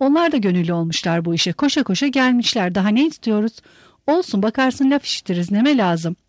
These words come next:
Böyle dedikten sonra kalktı Esma'ya, "Hadi başla bakalım." dedi. "Görelim kaç arşın dokuduğunu."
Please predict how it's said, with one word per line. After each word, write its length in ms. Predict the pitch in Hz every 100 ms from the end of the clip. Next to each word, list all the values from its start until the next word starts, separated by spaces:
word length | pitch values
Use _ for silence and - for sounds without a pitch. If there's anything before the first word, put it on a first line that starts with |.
| _ -
Böyle 240 | 349 320
dedikten 400 | 247 196 202 175
sonra 320 | 160 165 214
kalktı 460 | 254 240 226 - 294
Esma'ya, 640 | 240 214 - 180 175 240 - - _
"Hadi 240 | - 320 262
başla 300 | 262 - 226
bakalım." 380 | 185 170 165
dedi. 200 | 160 175
"Görelim 360 | 185 247 285 359
kaç 220 | 262 233
arşın 340 | 196 185 - 175
dokuduğunu." 520 | 170 165 165 156